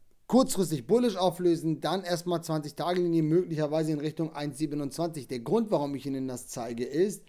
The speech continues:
ein ähnliches Dreieck haben wir zum Beispiel auch bei Gold. Ich hatte Ihnen gestern über den fünfzehn Minuten Chart, habe ich noch das Dreieck da drin? Ja,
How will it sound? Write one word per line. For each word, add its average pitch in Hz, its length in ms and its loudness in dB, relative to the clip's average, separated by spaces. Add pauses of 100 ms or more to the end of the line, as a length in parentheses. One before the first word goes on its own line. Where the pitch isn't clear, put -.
(200)
ein 131 220 -12
ähnliches 165 420 0
Dreieck 147 460 -6
haben 131 360 -4
wir 165 160 2
zum 156 220 -4
Beispiel 120 460 -8
auch 143 340 -6 (140)
bei 165 340 -2 (540)
Gold. 156 260 0 (300)
Ich - 80 -4
hatte 170 140 0
Ihnen 175 220 2
gestern 190 560 0 (360)
über 208 240 4
den 180 160 4
fünfzehn 190 520 -2
Minuten 180 380 0
Chart, 175 320 -6
habe 208 160 -6
ich 160 140 -12
noch 139 100 -10
das 139 220 -12
Dreieck 147 340 -6
da 131 100 -6
drin? 120 280 -6
Ja, 117 180 -10